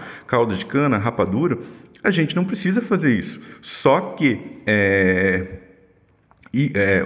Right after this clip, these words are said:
no normal a gente não precisa fazer isso, mas pra uma, pra uma produção industrial, quem pensa em comercializar, quem pensa em ter uma fermentação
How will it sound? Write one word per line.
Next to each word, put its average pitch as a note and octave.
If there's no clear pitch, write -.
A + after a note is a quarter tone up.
no C3+
normal D3
a E3
gente D3+
não F3
precisa E3+
fazer F3
isso, G#2+
mas E3
pra D3+
uma, F3
pra B2+
uma D#3+
produção C3+
industrial, C3
quem B2+
pensa D3+
em C3
comercializar, B2
quem A#2
pensa D3+
em C#3+
ter C3+
uma B2+
fermentação A#2